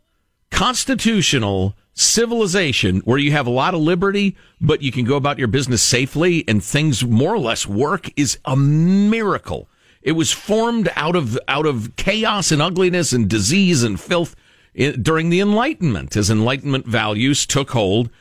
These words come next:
and, and, uh, you know, science and representative government and the idea of natural rights took hold. And we built this incredible world for all of its flaws where you can go about your business mostly safely.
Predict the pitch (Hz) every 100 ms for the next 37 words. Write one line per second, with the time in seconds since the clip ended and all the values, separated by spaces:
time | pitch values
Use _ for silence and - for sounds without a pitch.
0 | _ _ - 104 - 107 101 92 95 92
1 | 85 87 87 98 82 - - 175 160 151
2 | 151 120 - 95 90 101 127 107 127 107
3 | 92 87 156 151 147 107 101 98 101 98
4 | 120 123 110 98 127 185 - - 101 107
5 | 104 - - - 143 151 131 202 240 -
6 | 147 127 123 - 208 202 190 180 160 110
7 | 87 - 123 123 156 143 - 120 107 101
8 | 117 156 185 185 139 143 175 170 160 117
9 | 101 - - 98 98 - 123 - 196 -
10 | 104 71